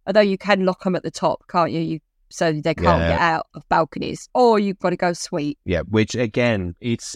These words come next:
Speaker 2: they're limited in supply as well. But not
Speaker 1: Mm.
Speaker 2: only, obviously there's the cost factor, which is obviously a personal circumstance to,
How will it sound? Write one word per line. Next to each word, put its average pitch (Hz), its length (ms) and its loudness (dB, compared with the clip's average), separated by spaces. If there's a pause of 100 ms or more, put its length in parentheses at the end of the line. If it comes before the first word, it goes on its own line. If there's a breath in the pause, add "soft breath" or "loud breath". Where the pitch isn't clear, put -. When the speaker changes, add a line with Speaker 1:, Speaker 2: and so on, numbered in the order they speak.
Speaker 2:
they're 113 280 0
limited 90 420 -4
in 87 80 -8
supply 95 360 -2
as 98 180 -4
well. 104 220 0
But 87 180 -4
not 110 140 4
Speaker 1:
Mm. 98 40 2
Speaker 2:
only, 104 140 -2 (160)
obviously 110 340 -2
there's 98 160 -4
the 98 80 -4
cost - 300 -2
factor, 98 360 -2
which 92 300 -2
is 92 160 -6
obviously 90 340 -2
a 85 40 0
personal 92 400 -4
circumstance 87 640 -4
to, 85 260 -4